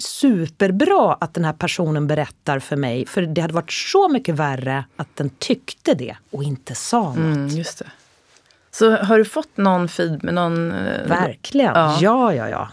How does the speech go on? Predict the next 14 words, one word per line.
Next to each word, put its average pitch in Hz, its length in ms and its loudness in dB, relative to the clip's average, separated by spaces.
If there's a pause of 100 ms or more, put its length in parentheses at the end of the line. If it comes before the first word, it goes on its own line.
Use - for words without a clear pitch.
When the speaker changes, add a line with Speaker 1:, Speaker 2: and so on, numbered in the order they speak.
(120)
Speaker 1:
Nej, 175 140 2
men 185 140 4
absolut. 170 920 0
Speaker 2:
Mm. 160 340 -2 (100)
Speaker 1:
Eh, 151 520 -4
nej, 156 100 -2
men 165 100 4
det 202 60 4
var 247 140 4
till 208 60 -6
exempel 240 360 0
en 240 120 4
tjej 220 220 0
som, 214 360 2